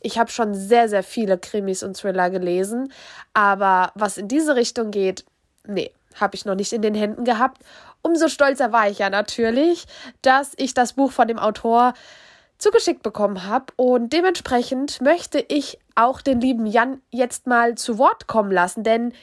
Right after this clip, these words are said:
ich denke, ihr seid auch richtig gespannt, was er uns zu erzählen hat und genau deshalb starte ich einfach mal mit meiner ersten Frage. Hallo Jan, vielen, vielen Dank, dass du heute mit in meiner Folge dabei bist. Ich freue mich wirklich sehr. Ich bin absolut begeistert von deinem Buch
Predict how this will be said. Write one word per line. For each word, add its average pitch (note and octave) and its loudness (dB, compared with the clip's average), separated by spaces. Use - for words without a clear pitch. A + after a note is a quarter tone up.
ich - -8
denke, E4+ 0
ihr C4 2
seid B3 0
auch A3+ 0
richtig E4+ -2
gespannt, B3 -4
was A3+ -2
er A3 -2
uns G#3+ -8
zu A3+ -4
erzählen G3+ -2
hat G3 -6
und B3 -6
genau G#3+ -2
deshalb B3+ -2
starte A#3+ -2
ich - -10
einfach G3+ -8
mal G#3 -4
mit G3+ -10
meiner G3+ 0
ersten F#3 -8
Frage. G#3+ -2
Hallo F4 2
Jan, D#4 2
vielen, D#4+ 4
vielen D4 0
Dank, C4 0
dass C4 -2
du C4 2
heute A#3+ 2
mit B3 -2
in A#3 -2
meiner G#3+ 0
Folge A3+ 0
dabei G3 0
bist. G3 -6
Ich - -10
freue A3+ 2
mich A3+ -6
wirklich F#3+ -10
sehr. F3 -4
Ich - -18
bin E3+ -12
absolut F#3+ -14
begeistert F3+ -14
von F3+ -16
deinem E3+ -12
Buch F#3 -6